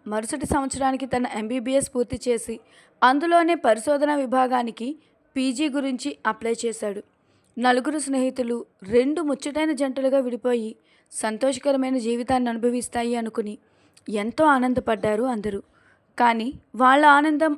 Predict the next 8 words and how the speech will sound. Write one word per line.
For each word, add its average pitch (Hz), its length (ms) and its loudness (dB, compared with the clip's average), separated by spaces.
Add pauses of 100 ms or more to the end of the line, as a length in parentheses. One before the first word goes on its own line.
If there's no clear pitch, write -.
(100)
అతి 240 180 -2
కొద్ది 277 260 0
రోజుల్లోనే 254 720 2 (180)
ఆవిరైపోతుందని 254 960 0
ఊహించలేదు 226 680 -6 (500)
ఏ 220 120 4
ఒక్కరు 226 360 0
కూడా. 208 280 -8